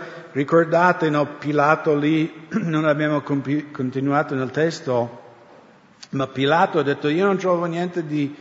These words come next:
non ha sbagliato niente questo Gesù. Voi, come è tradizione che libero uno, volete che libero lui?" Cioè Pilato voleva liberare Gesù,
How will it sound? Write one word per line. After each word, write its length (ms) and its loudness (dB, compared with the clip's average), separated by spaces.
non 120 0
ha 80 4
sbagliato 420 6
niente 380 6
questo 320 0
Gesù. 680 -2
Voi, 560 8
come 500 4
è 100 0
tradizione 600 2
che 160 2
libero 480 4
uno, 380 4
volete 380 8
che 160 8
libero 420 8
lui?" 640 6
Cioè 180 2
Pilato 540 6
voleva 480 8
liberare 560 6
Gesù, 720 -2